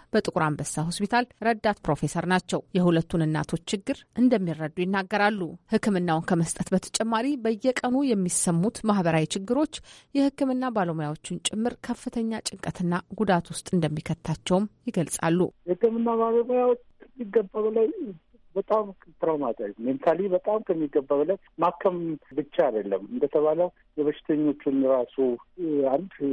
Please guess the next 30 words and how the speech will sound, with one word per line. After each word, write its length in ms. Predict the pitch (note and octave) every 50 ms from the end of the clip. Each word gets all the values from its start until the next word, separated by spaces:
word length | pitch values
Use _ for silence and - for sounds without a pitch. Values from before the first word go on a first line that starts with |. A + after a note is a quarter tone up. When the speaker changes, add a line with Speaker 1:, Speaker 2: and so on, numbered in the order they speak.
| B2
Speaker 2:
ትልቁ 300 | - F#3 F3+ F#3 F3+ F3 F3+ E3
ነገር 280 | E3+ F#3 F#3 A3+ G3+ D#3
በሽተኛው 600 | C3 B2 - - - - C#3+ C#3 C3+ C3+ C#3 B2+ A#2+ A#2+
በሽተኛ 640 | A2+ B2+ B2 - - - C#3+ C3 B2+ C#3 C3+ B2+ B2
መሆኑን 360 | C3 B2+ C3+ B2+ A2+ A2+ G#2+ -
ጎጂ 260 | C3 D3 D#3 D3 - D3+ D3
መሆኑን 420 | C#3 C3 C3 C3+ B2+ B2+ C3 B2 A2+ A#2+
ራሱ 220 | B2+ C#3+ D#3 - - G#3 -
የማያውቁ 420 | _ - D3 D3 C#3+ C#3 C3+ - -
ህብረተሰቦች 520 | B2 A2+ - G2 - - F#2 F2 - - -
አሉ። 140 | - - - - -
ግንዛቤያችን 680 | - G#3 D#3 D3 D3+ D#3 D3+ D#3 D3+ - - D#3+ -
ከሚገባ 460 | - D3+ D3 D#3 D3+ D3 - C#3 B2 C3 A#2+
በላይ 200 | A#2+ A#2+ C#3 C3+
አነስተኛ 380 | A2+ - - _ - - - G#2+
ነው። 140 | D#2 - - _ _ _ _ _
በዛ 220 | - D3+ D3 D3+ G3 G#3+
ላይ 160 | A3+ A#3 A#3 A3
እንደገና 380 | G#3 F#3+ F#3 E3+ F3+ F3+ G3+ A3+ A#3 - _ - - - _ _
በሽተኛው 560 | - D#3+ D3 - - F3 D#3+ D#3+ E3 E3 D#3 C#3+ C#3 C3
ወረፋው 440 | D3 D3+ D#3 E3 E3 - D#3+ D3+ D3
ደርሶት 500 | C#3 D3+ C#3+ - - - C#3+ C#3 - _ -
እንኳን 360 | C#3 C3 B2+ - C3 B2+ B2 B2
ወይም 200 | B2+ C3 C3+ C3 C3
ደግሞ 200 | B2+ C#3 C3+ C#3 C3
ለምርመራ 420 | C3 C3+ C3+ C3+ B2+ C3 C3 C3 B2+ B2
መጥቶ 240 | B2+ B2+ B2+ _ - D3+
እንኳን 280 | C#3 D3 - G#3+ G#3+ - _ _
የሚቆይበት 800 | - B2+ C#3 C#3+ C3+ - D3+ C#3 C3+ C3 C3+ A#2 - C3+ B2 - A#2+ A#2 A#2 A2+ A2+ A2 G#2+ G#2+ G#2+ G#2+ A2 G#2
ቦታ 220 | A#2 C3 C3+ -